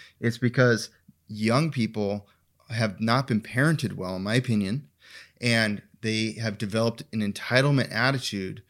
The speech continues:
and that has led into these beliefs that, "Oh, my education should just be, debt should be wiped out. Oh, this should happen and that should happen. I'm, I'm entitled to these things."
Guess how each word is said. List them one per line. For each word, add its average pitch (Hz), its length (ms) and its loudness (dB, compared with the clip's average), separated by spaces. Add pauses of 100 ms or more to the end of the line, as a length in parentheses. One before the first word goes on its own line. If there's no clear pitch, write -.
(340)
and 110 220 0
that 113 200 2
has 107 240 -4
led 107 260 0
into 104 480 -4
these 104 240 -6
beliefs 101 440 -8
that, 98 300 -6
"Oh, 151 160 -6
my 104 160 -2
education 110 520 -4
should 98 320 -6
just 98 220 -12
be, 98 320 -8 (240)
debt 104 240 -4
should - 160 -10
be 101 100 -6
wiped 101 300 -6
out. 110 340 -4
Oh, 98 200 -10
this 113 220 -6
should 98 160 -6
happen 90 300 -10
and 95 160 -8
that 110 140 -4
should 101 160 -8
happen. 92 300 -10
I'm, 214 220 -6
I'm 110 140 -4
entitled 110 520 -2
to 104 360 -4
these 120 260 0
things." - 300 -10